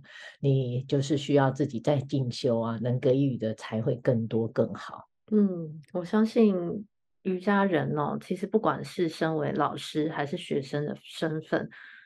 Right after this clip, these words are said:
Speaker 2: 不停止的精进学习，就是会探索出无限的可能。嗯。
Speaker 1: 对，还有啊，我们就是老师哦，你就是要教你会的就好，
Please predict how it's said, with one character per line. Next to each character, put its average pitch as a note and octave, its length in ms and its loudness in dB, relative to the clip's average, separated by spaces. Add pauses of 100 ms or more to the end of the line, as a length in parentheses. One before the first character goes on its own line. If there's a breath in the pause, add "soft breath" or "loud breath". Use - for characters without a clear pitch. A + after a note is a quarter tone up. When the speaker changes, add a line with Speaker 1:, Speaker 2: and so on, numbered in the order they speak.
(540 loud breath)
Speaker 2:
不 D4 100 8
停 G#3 300 8
止 F#3+ 120 4
的 E3+ 120 4
精 F#3+ 200 0
进 F#3 200 2
学 C#3+ 260 0
习， - 640 -6 (260)
就 E3+ 160 0
是 D#3+ 640 -6 (380 soft breath)
会 F3 120 4
探 D#3 300 0
索 - 240 -6
出 D3+ 180 0
无 - 120 -4
限 - 200 -2
的 G#3 120 -4
可 - 240 -6
能。 - 340 -16 (360)
嗯。 F3+ 120 -4
Speaker 1:
对， C#3+ 420 2
还 C#3 140 -2
有 F3+ 240 8
啊， C#3 340 2
我 C#3+ 140 2
们 C3+ 220 2
就 E3 120 0
是 D3 400 2
老 A#2+ 240 0
师 D3+ 340 -2
哦， A#2 340 -2
你 B2 120 -6
就 C3+ 140 -4
是 C#3+ 160 -2
要 C3 160 2
教 C3+ 300 -2
你 B2 240 -6
会 A#2 180 2
的 A2+ 100 -6
就 - 220 -2
好， - 220 -14